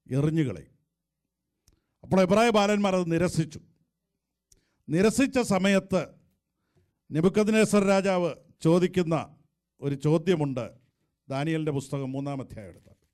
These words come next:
മൂന്നാം അധ്യായത്തിൻ്റെ പതിനഞ്ചാം വാക്യത്തിൻ്റെ അവസാനം ചോദിക്കുകയാണ്, ഈ നാഴികയിൽ തന്നെ നിങ്ങളെ എരിയുന്ന തീച്ചൂളയിൽ ഇട്ടുകളയും. നിങ്ങളെ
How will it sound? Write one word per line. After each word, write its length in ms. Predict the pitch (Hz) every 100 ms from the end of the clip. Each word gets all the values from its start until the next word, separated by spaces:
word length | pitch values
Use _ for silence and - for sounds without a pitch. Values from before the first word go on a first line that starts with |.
| _ _ _ _ 107 104 101 101 _ _ _ _ _ _ _ _ _ _ -
മൂന്നാം 300 | 151 214 226
അധ്യായത്തിൻ്റെ 640 | 202 185 214 208 202 185 147 - _ _ _ _ _ _ -
പതിനഞ്ചാം 500 | 156 180 214 214 214
വാക്യത്തിൻ്റെ 520 | 196 180 - 143 175 170
അവസാനം 400 | 160 160 190 185
ചോദിക്കുകയാണ്, 540 | 156 156 131 135 98 - _ _ _ _ _ _ _ _ _ _ _ _ _ _ -
ഈ 160 | 170 233
നാഴികയിൽ 600 | 233 185 202 226 220 240 233
തന്നെ 320 | 226 220 226
നിങ്ങളെ 360 | 226 202 220 226 208
എരിയുന്ന 380 | 196 220 226 220
തീച്ചൂളയിൽ 640 | 208 208 208 214 220 202
ഇട്ടുകളയും. 580 | 185 - 220 180 135 110 _ _ _ _ _ _ -
നിങ്ങളെ 540 | 151 196 240 254 196